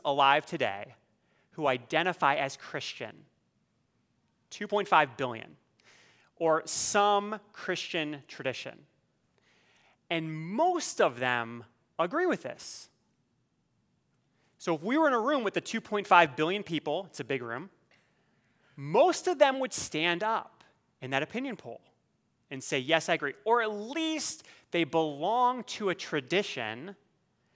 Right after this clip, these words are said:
who teaches or that teaches this as a doctrine.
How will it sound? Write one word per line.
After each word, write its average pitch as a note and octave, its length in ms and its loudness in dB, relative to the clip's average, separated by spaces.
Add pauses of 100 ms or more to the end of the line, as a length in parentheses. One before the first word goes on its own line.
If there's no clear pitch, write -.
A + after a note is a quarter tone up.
(420)
who G3+ 360 -2
teaches D#3+ 840 -2
or D3 160 -4
that E3+ 260 2
teaches E3 800 -4
this D3+ 360 0
as C#3 220 0
a C3 80 0
doctrine. - 600 -2